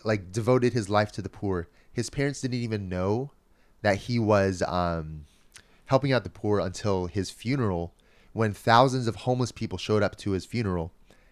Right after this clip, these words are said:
And the parents were like, "Who are these people?" And they responded to the Frassati family, "This guy helped us for the past, ever since he was seventeen." So that would be, what was that, seven years. It's just, his life is so beautiful. He had to request permission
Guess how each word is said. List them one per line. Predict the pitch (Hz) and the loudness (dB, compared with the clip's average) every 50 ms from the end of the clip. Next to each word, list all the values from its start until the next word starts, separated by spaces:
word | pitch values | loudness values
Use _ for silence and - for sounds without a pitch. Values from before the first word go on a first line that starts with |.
| - - _ _ - | -20 -20 _ _ -4
And | - 104 104 101 101 101 95 90 90 87 85 - _ _ _ - | -2 0 2 2 2 2 0 -2 -4 -8 -12 -14 _ _ _ -10
the | - 107 | -10 -8
parents | - - 120 117 110 - - | -4 0 0 0 0 -2 -2
were | 107 | 0
like, | 101 98 98 | 0 0 2
"Who | - 151 151 | 2 2 4
are | 139 | 4
these | 127 135 143 - | 2 0 -4 -6
people?" | - 147 135 - 87 78 80 - _ _ _ _ _ - - | -6 -8 -6 -6 -6 -6 -8 -10 _ _ _ _ _ -18 -10
And | - 110 107 | -6 -2 0
they | 117 120 | 2 2
responded | 113 117 - - - 110 107 113 117 113 101 82 - | 2 0 -2 -2 0 0 0 2 0 -2 -4 -4 -6
to | - 104 | -8 -6
the | 87 90 85 82 | -4 -2 -4 -4
Frassati | - - 98 - - 110 127 143 131 - | -4 -8 -6 2 6 6 6 6 4 0
family, | - 98 87 87 90 90 87 85 - _ _ _ _ _ _ _ _ _ _ _ _ - - | 0 -2 -2 0 0 -2 -4 -4 -8 _ _ _ _ _ _ _ _ _ _ _ _ -18 -8
"This | 95 110 113 - | -4 -4 -2 0
guy | 107 113 101 101 | 4 4 4 4
helped | 95 104 101 - - | 4 2 0 -2 0
us | - 85 - - | -6 -6 -6 -6
for | - 92 | -10 -10
the | 82 - | -10 -8
past, | - 87 92 87 85 - - - - - | -6 -2 -2 -2 -2 -4 -10 -16 -14 -6
ever | - 98 92 | -6 -6 -4
since | - 101 95 | -4 -6 -6
he | - 98 | -4 -4
was | 90 - | -4 -2
seventeen." | - 95 90 85 85 - - - 87 82 73 | -2 -4 -4 -4 -6 -10 -10 -10 -10 -10 -10
So | - - - 80 76 | -10 -8 -6 -6 -4
that | 78 82 80 | -2 -2 -2
would | 80 78 - | -2 -4 -6
be, | - 85 82 78 76 78 _ _ - - - _ _ - | -6 -6 -6 -6 -8 -10 _ _ -20 -20 -20 _ _ -16
what | 85 | -14
was | 82 | -12
that, | 78 69 - | -12 -12 -10
seven | - - 117 110 95 98 87 | -6 0 0 0 0 0 -4
years. | 90 98 87 - - - - - - - _ _ - - - _ - - - - - | -2 -4 -4 -4 -6 -10 -14 -16 -16 -20 _ _ -20 -20 -20 _ -20 -20 -16 -6 -4
It's | 120 113 | -2 0
just, | - 131 117 - | 0 0 0 2
his | 127 139 117 | 0 2 6
life | 120 123 131 120 | 6 6 6 4
is | 113 | 0
so | - - 117 | -2 -2 -2
beautiful. | 104 110 113 110 104 - 98 | 0 0 -4 -4 -4 -6 -8
He | 92 - 107 107 104 101 95 - | -6 -4 -2 -2 -2 -2 -4 -4
had | - 95 117 123 | 0 2 2 2
to | - 135 | 4 4
request | 123 131 127 - - 120 110 - - | 2 2 0 0 0 0 0 0 -2
permission | - - 120 107 95 92 95 - - 143 143 160 180 180 | -10 -8 -8 -6 -4 -4 -4 -4 -6 -8 -8 -8 -10 -14